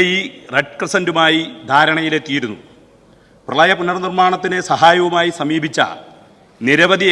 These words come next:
ഏജൻസികളിൽ ഒന്നായിരുന്നു യു എ ഇ റെഡ് ക്രസന്റ്. ഫ്ളാറ്റും ആശുപത്രിയും നിർമ്മിക്കുന്നതിന് യു എ ഇ റെഡ് ക്രസന്റും നിർമ്മാണ ഏജൻസികളുമായാണ് കരാറുണ്ടാക്കിയിരുന്നത്. ഇതിൻ്റെ അടിസ്ഥാനത്തിൽ ഫ്ളാറ്റ് സമുച്ചയത്തിൻ്റെയും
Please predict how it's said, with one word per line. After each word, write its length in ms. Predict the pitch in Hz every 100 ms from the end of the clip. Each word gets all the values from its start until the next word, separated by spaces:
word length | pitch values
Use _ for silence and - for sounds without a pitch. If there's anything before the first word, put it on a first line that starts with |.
| 165
ഏജൻസികളിൽ 520 | 165 180 190 175 175 160
ഒന്നായിരുന്നു 480 | 160 165 156 156 156 - - 123
യു 80 | 143 160 156
എ 20 | 160
ഇ 60 | 156 - -
റെഡ് 180 | 135 -
ക്രസന്റ്. 340 | 131 - 104 - - _ _ _ _ _ _ _ -
ഫ്ളാറ്റും 400 | 147 190 - 196 180
ആശുപത്രിയും 560 | 175 196 190 185 185 190 147
നിർമ്മിക്കുന്നതിന് 640 | 147 175 175 175 160 151 101 - - - _ _ -
യു 140 | 135 180 190
എ 0 | 196
ഇ 40 | 202 170
റെഡ് 180 | 139 -
ക്രസന്റും 440 | 180 190 170 180 - - - - 120
നിർമ്മാണ 360 | 147 170 190 196 175
ഏജൻസികളുമായാണ് 880 | 160 190 190 185 180 170 170 165 165 170 156
കരാറുണ്ടാക്കിയിരുന്നത്. 920 | 170 165 160 156 151 131 139 123 101 80 - _ _ _ _ 127
ഇതിൻ്റെ 240 | 170 196
അടിസ്ഥാനത്തിൽ 560 | 175 170 185 180 - 135 123 - - - _ -
ഫ്ളാറ്റ് 340 | 139 180 196 185
സമുച്ചയത്തിൻ്റെയും 760 | 180 - 190 185 180 175 175